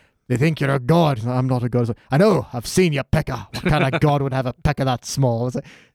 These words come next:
Speaker 1: "Damn it, Tormund, you just, you're just fun."
Speaker 2: <laughs> And, yeah, that's it for cock talk?
Speaker 1: Uh, that's it, yeah.
Speaker 2: Zip.
Speaker 1: Uh, yeah, I guess I did wanna start off, well, I actually know.
Speaker 2: Oh, yeah,
Speaker 1: Hold
Speaker 2: what's
Speaker 1: on.
Speaker 2: your M V P?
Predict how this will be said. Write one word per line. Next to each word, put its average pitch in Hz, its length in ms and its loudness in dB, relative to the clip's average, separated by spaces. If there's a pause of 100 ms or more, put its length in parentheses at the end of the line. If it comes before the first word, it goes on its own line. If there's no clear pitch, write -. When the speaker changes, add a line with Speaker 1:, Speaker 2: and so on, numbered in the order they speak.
(140)
Speaker 1:
"Damn 403 220 2
it, - 80 -14
Tormund, 156 320 2
you 311 80 0
just, 170 260 -6
you're 208 140 -4
just 143 180 -2
fun." 139 340 -8
Speaker 2:
<laughs> - 60 -4 (1600)
And, 131 460 -4
yeah, 147 180 0
that's 127 240 -2
it 180 100 -6
for 175 100 -8
cock 202 220 -4
talk? 392 300 -6 (460)
Speaker 1:
Uh, 131 120 2
that's 123 180 0
it, 160 180 0
yeah. 147 160 -4 (260)
Speaker 2:
Zip. 135 320 0 (920)
Speaker 1:
Uh, 185 480 2
yeah, 180 260 2 (100)
I 151 240 0
guess 165 160 2
I - 20 2
did 170 120 -2
wanna 165 120 2
start 156 360 2
off, 160 380 -2
well, 175 360 0
I 139 160 0
actually 139 220 0
know. 131 140 0
Speaker 2:
Oh, - 40 4
yeah, 262 180 2
Speaker 1:
Hold 135 100 2
Speaker 2:
what's 170 180 2
Speaker 1:
on. - 40 0
Speaker 2:
your 180 240 2
M 110 140 -2
V 98 160 -4
P? 90 360 -6